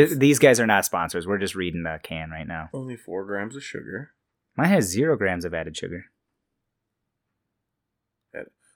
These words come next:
Speaker 2: yeah, I have zero, but I have four grams of total sugar.
Speaker 1: Oh, I didn't, I'm not looking at that part.
Speaker 2: Wow. There's actually a lot of vitamins in this.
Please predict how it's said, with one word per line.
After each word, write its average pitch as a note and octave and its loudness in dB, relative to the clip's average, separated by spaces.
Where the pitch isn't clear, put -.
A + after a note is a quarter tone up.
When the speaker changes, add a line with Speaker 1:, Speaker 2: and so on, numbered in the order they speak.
Speaker 2:
yeah, B2+ 2
I - 2
have A2 -2
zero, G2 -4
but G2+ -8
I G2 -2
have G2+ -6
four G#2+ -6
grams G2 -8
of F#2 -16
total F#2 -12
sugar. - -20
Speaker 1:
Oh, F2+ 0
I G2+ 0
didn't, F2 -2
I'm G2 -6
not E2 -4
looking D#2+ -10
at D2+ -16
that - -10
part. F2 -12
Speaker 2:
Wow. C4 -12
There's D3 -4
actually G#2+ -6
a G2 -6
lot G#2+ -4
of G2 -8
vitamins G2+ -6
in C2 -20
this. - -20